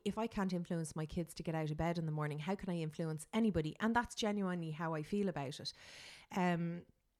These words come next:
and I think that it's, it, it's a dangerous place at the moment in terms of food blogging. We've got a smaller amount of active food bloggers who are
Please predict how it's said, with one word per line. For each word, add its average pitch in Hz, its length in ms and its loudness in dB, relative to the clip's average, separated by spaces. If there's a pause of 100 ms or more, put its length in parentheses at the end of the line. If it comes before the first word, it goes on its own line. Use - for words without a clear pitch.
(300)
and 208 140 6
I 202 80 4
think 214 400 0 (920)
that 190 400 4 (120)
it's, 240 240 2
it, 233 240 2
it's 240 220 2
a 233 40 4
dangerous 233 640 2
place 196 420 -2
at 165 140 -6
the 180 60 -8
moment 160 360 -6
in 160 100 -8
terms 156 320 -6
of 156 100 -8
food 156 400 -2
blogging. 156 380 0
We've 156 180 0
got 160 240 0 (140)
a 170 80 -4
smaller 202 920 4
amount 180 520 0
of 190 220 -8
active 165 380 -2
food 160 300 -2
bloggers 156 460 -4
who 156 200 0
are 151 240 0